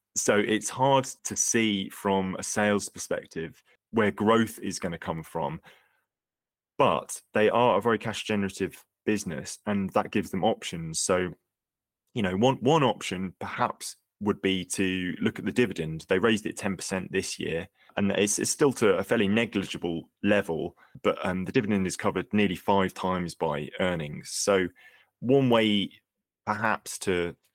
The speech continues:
to, you know, sort of juice returns is to, is to maybe revise the dividend policy. They would probably say they have got lots of other attra-, attractive investment opportunities to look at as well. But, you know,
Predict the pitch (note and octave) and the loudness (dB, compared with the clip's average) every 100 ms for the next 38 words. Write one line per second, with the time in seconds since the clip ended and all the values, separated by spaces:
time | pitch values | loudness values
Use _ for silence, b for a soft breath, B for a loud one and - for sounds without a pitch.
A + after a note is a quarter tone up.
0 | - G2 F2 E2 - E2+ E2+ - - - | -6 -2 -2 -4 -6 -6 -6 -8 -6 0
1 | F#2+ E2+ - E2+ G#2+ F#2 F2 E2 F2 - | 0 -2 -8 -2 0 2 0 -4 -8 -4
2 | F2+ E2+ F#2+ - F#2 F2 _ _ - G#2 | -4 -4 -8 -6 -4 -4 _ _ -6 -2
3 | G2+ G2+ G2 F#2+ F#2+ F#2 G2 F#2 F#2 F2+ | 2 2 2 2 2 4 4 2 0 -2
4 | G#2 A2 G#2+ G#2 A2+ G#2 A#2+ A#2+ A2+ G#2+ | 0 2 0 2 2 2 2 2 4 2
5 | - G#2+ E2 F2+ - F#2+ F2+ F2 E2+ - | 0 -8 -4 -4 0 0 2 0 -2 -2
6 | - F2+ E2 - F2 E2+ - - - G2 | -2 0 -2 -4 -2 -2 -2 -6 -4 -4
7 | E2+ G#2 - - F2 E2 - F#2+ G2+ - | -2 -2 -4 -4 -6 -6 -8 -2 -2 -2
8 | - - - F2+ D#2+ E2+ - F2 E2 - | -4 -6 -6 -6 -6 -10 -6 -8 -6 -8
9 | - - F2+ D#2+ D#2+ _ _ _ C3 A2 | -6 -2 0 0 -6 _ _ _ 2 2
10 | - _ _ _ A2+ E2+ | -2 _ _ _ -2 -2